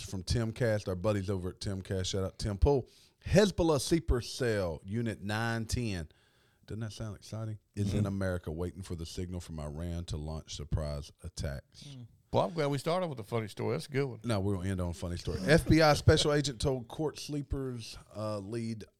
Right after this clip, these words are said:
Speaker 1: ostensibly normal lives, but could be activated and tasked with conducting operations. Anybody surprised by that?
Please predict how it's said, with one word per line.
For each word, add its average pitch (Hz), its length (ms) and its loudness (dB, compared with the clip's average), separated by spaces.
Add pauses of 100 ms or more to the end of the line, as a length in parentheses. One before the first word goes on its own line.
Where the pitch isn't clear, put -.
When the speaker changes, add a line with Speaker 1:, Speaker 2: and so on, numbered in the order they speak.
(140)
Speaker 1:
ostensibly 92 840 -6
normal 98 340 -4
lives, 90 400 -2
but - 180 -12
could 95 180 -8
be 87 140 -6
activated 92 460 -6
and 85 100 -10
tasked 85 320 -4
with 80 120 -10
conducting 76 560 -10 (140)
operations. 67 580 -8 (720)
Anybody 110 220 -2
surprised 104 320 -8
by 104 80 -10
that? 101 140 -10